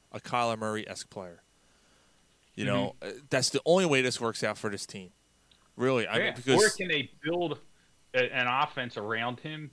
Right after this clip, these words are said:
Speaker 2: to where, like, they can succeed with him not having to be, like, an elite top twelve quarterback, right?
Speaker 1: Mm-hmm.
Speaker 2: Like,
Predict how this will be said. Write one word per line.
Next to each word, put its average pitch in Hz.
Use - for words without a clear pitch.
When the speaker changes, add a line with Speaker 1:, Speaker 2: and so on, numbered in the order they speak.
Speaker 2:
to 120
where, 113
like, 110
they 110
can 110
succeed 107
with 101
him 107
not 104
having 101
to 95
be, 95
like, 95
an 101
elite 95
top 98
twelve 87
quarterback, 85
right? 95
Speaker 1:
Mm-hmm. -
Speaker 2:
Like, 95